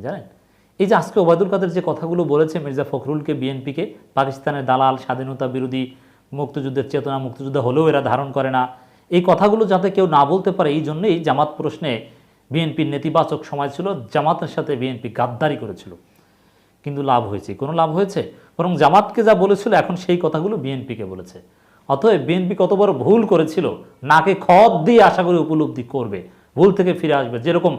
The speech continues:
ভারত প্রশ্নে নাকে খত দিয়ে এখন ভারতের, আহ, চাদর ছুঁড়ে ফেলে ভারতের আধিপত্যবাদের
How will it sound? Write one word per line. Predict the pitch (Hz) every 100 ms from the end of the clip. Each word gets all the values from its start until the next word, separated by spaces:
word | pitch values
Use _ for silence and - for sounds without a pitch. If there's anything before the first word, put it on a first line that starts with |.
| - - - 120
ভারত | 214 233 -
প্রশ্নে | 202 190 - 135 127
নাকে | 180 196 185
খত | 185 143
দিয়ে | 160 170
এখন | 143 151 113 - _ _ 120
ভারতের, | 156 160 156 - - - _ _ _ _ _ -
আহ, | 107 107 - - - - _ _ _
চাদর | 180 170 185 147
ছুঁড়ে | - 170 160
ফেলে | 160 143 113 - - _ _ -
ভারতের | 147 151 139
আধিপত্যবাদের | 151 175 170 - 156 147 143